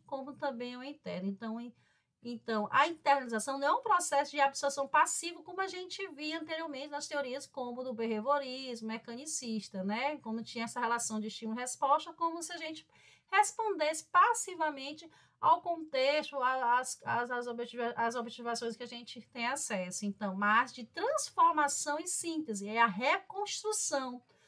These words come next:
no novo intrapsicológico das atividades e funções interpessoais. Então, quando o professor,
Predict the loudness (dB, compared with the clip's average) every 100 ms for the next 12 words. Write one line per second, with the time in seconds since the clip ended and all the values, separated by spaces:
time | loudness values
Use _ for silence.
0 | _ _ -4 4 8 8 4 -4 -6 -6
1 | -8 -8 -6 -6 -2 6 8 8 4 -2
2 | 2 2 4 2 0 -6 4 6 6 4
3 | -10 -10 -8 -4 -4 -4 -6 -10 -8 -8
4 | -4 -2 -2 -2 -6 -4 -8 -2 2 4
5 | 4 2 0 2 6 8 10 8